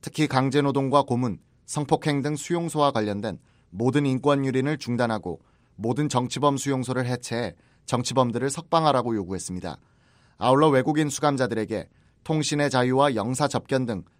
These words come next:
보호를 제공할 것을 촉구했으며 북으로 강제 송환된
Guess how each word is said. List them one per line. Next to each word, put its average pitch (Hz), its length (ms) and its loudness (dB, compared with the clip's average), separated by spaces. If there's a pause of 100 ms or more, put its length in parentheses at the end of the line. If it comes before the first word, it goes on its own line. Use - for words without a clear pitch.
(120)
보호를 135 440 2
제공할 120 340 -2
것을 113 240 -6
촉구했으며 104 680 -6 (480)
북으로 143 300 2
강제 135 340 0
송환된 131 500 -2